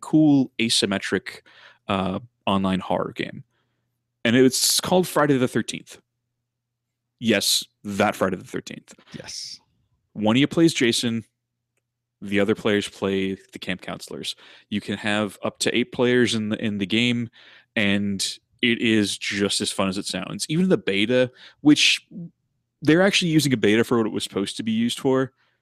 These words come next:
Speaker 1: which is to iron out bugs, get
Speaker 2: Mm-hmm.
Speaker 1: feedback, see what the game is like when you actually stress test it.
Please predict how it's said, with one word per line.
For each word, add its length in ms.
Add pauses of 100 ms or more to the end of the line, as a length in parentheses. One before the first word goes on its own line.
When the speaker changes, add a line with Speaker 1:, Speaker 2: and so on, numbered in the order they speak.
(120)
Speaker 1:
which 180
is 180
to 300 (240)
iron 220
out 160
bugs, 680
get 120
Speaker 2:
Mm-hmm. 120
Speaker 1:
feedback, 600 (300)
see 260
what 140
the 80
game 240
is 120
like 300
when 100
you 140
actually 320
stress 380
test 340
it. 200